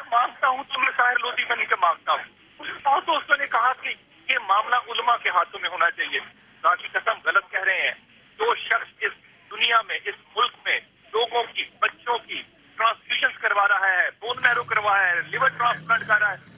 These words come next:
अरे भाई, उससे बड़ा मुसलमान कौन होता है, उससे बड़ा आलिम दीन कौन होता है? मैं अपनी तमाम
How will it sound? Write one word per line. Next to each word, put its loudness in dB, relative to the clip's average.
अरे 2
भाई, 0
उससे -4
बड़ा 4
मुसलमान -4
कौन -2
होता -10
है, -14
उससे -2
बड़ा 2
आलिम -4
दीन -4
कौन -4
होता -2
है? -4
मैं 0
अपनी -10
तमाम 2